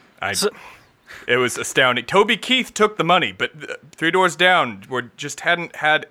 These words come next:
Speaker 1: any work, and they took the oats.
Speaker 2: They
Speaker 1: I don't
Speaker 2: took,
Speaker 1: know.
Speaker 2: they took the oats.
Speaker 1: They took the oats.
Speaker 2: So, I don't know if you're aware of the music industry, but, uh, typically
Speaker 1: Somewhat. <laughs> It's my favorite form of slavery.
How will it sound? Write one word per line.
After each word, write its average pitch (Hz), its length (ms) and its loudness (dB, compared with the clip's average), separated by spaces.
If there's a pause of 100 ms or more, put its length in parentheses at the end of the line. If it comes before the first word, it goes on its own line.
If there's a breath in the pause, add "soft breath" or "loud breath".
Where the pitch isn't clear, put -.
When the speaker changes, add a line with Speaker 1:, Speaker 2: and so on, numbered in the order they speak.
Speaker 1:
any 175 220 0
work, 156 460 -2 (500 soft breath)
and 117 320 -4 (300)
they 120 120 -2
took - 280 -6
the 143 140 0
oats. 113 400 -2 (1200)
Speaker 2:
They 123 200 -20
Speaker 1:
I 95 80 -8
don't 101 120 -4
Speaker 2:
took, 120 40 -4
Speaker 1:
know. 120 160 -2 (460)
Speaker 2:
they 131 100 -14
took - 300 -6
the 151 160 -2
oats. - 400 -10
Speaker 1:
They 110 220 -10
took 131 300 -8
the 127 140 -4
oats. - 380 -4 (1040 soft breath)
Speaker 2:
So, 196 400 2 (140)
I 185 100 4
don't 302 120 2
know 294 120 4
if 214 80 -2
you're 220 140 4
aware 180 240 4
of 165 80 0
the 131 260 0
music 139 320 -4
industry, 208 520 -2 (280 soft breath)
but, 156 200 2
uh, 143 260 2
typically 262 460 -4
Speaker 1:
Somewhat. 214 840 2
<laughs> - 40 -20 (180 loud breath)
It's - 140 -20
my 160 160 2
favorite 170 460 0
form 170 260 -4
of 156 80 -12
slavery. 160 480 -4